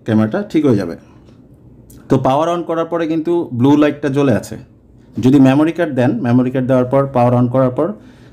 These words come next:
লাইটটা জ্বলে থাকবে। তারপর যখন আপনি ভিডিও রেকর্ড করতে চান তখন just পাওয়ার বাটনটা আবার তিন সেকেন্ড চাপ দিয়ে ধরে ছেড়ে দিলেই তিনবার ফ্ল্যাশ মারবে, তারপর নিভে যাবে।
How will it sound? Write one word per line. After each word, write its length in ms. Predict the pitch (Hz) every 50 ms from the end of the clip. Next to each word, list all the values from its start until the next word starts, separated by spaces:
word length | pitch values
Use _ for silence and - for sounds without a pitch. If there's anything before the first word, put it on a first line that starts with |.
| - -
লাইটটা 400 | 120 117 117 120 - 175 220 233 - - _ _ - 123 120
জ্বলে 220 | 127 156 160 151
থাকবে। 320 | 127 120 104 90 87 90 - - - - - - - - - - - - - - - -
তারপর 260 | - 135 131 135 160
যখন 220 | 160 170 170 175 180
আপনি 140 | 170 180 175
ভিডিও 300 | 135 131 135 139 165 156
রেকর্ড 280 | 139 131 135 160 160
করতে 220 | - 170 165 - 175
চান 200 | - 220 262 254
তখন 280 | 214 151 - 151 139
just 280 | 131 131 127 123 - - - - - - - - - - - - - - - - - - - - - -
পাওয়ার 200 | - 123 123 123
বাটনটা 540 | 123 131 127 - - - 175 190 247 277 - - -
আবার 200 | - 113 120 135 135 -
তিন 140 | 135 131 123
সেকেন্ড 280 | 123 135 127 147 151
চাপ 120 | 143 120 110
দিয়ে 140 | 104 120 113
ধরে 200 | 113 117 135 147
ছেড়ে 200 | 127 123 120 117
দিলেই 280 | 120 127 131 185 254
তিনবার 420 | 254 - 147 135 127 120 123 120 -
ফ্ল্যাশ 280 | - 123 123 120 -
মারবে, 220 | 147 143 147 - 247
তারপর 260 | - 131 107 - 151
নিভে 220 | 156 127 110 104
যাবে। 240 | 95 90 82 78 -